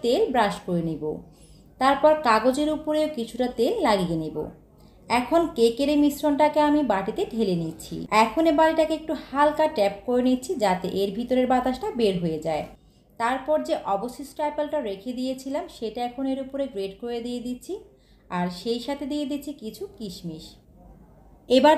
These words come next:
চলে যাব কেকটা বেক করতে। এখন চুলাতে একটি হাঁড়ি প্রথমে পাঁচ মিনিট মিডিয়াম আঁচে ফ্রি হিট করে নিব। তারপর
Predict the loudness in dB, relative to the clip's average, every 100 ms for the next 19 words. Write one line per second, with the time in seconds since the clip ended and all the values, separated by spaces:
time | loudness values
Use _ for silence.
0 | 6 4 6 6 4 2 0 -2 -2 -2
1 | 0 0 -2 -8 -8 -8 -10 -12 -20 _
2 | -20 _ -20 -20 -6 2 2 4 0 2
3 | 4 4 4 2 2 0 -2 2 2 4
4 | 4 4 2 2 0 0 -2 0 0 0
5 | -2 0 4 4 2 0 -4 -4 -2 -2
6 | -2 0 2 4 2 -2 -4 -16 -20 -20
7 | -20 -20 -20 -20 -6 2 4 6 6